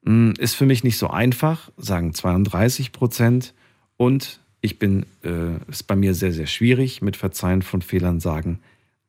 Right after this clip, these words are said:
acht Prozent. Interessant, ne? Also wenn wir jetzt nicht so einfach und schwierig zusammennehmen, sind's vierzig Prozent, denen es nicht leicht fällt und sechzig Prozent fällt es leicht. Also, ja, man könnte fast sagen, jeder Zweite hat einfach,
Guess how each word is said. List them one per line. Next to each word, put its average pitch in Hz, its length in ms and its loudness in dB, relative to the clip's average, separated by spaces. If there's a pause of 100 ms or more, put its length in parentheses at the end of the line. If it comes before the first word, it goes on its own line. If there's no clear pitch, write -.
(120)
acht - 380 -2
Prozent. - 680 -12 (520)
Interessant, 131 560 -4
ne? 156 160 0
Also 107 180 -2
wenn 104 60 2
wir 107 80 4
jetzt 98 160 -2
nicht 113 140 0
so - 100 -4
einfach 117 360 -2
und 90 140 -2
schwierig 104 320 0
zusammennehmen, 123 540 2
sind's 92 340 -4 (320)
vierzig 135 540 -2
Prozent, 104 560 -2 (520)
denen 95 280 0
es 85 180 -4
nicht 131 260 0
leicht 117 320 0
fällt 110 220 0
und 87 80 0
sechzig 87 480 -4
Prozent 85 440 -6
fällt 78 260 -8
es - 160 -10
leicht. - 400 -14
Also, 98 340 -2 (400)
ja, 139 140 -2
man 92 120 0
könnte 117 200 -6
fast 98 180 -8
sagen, 107 220 0
jeder 87 240 -2
Zweite 104 500 -4 (520)
hat 110 120 -4
einfach, 95 520 -6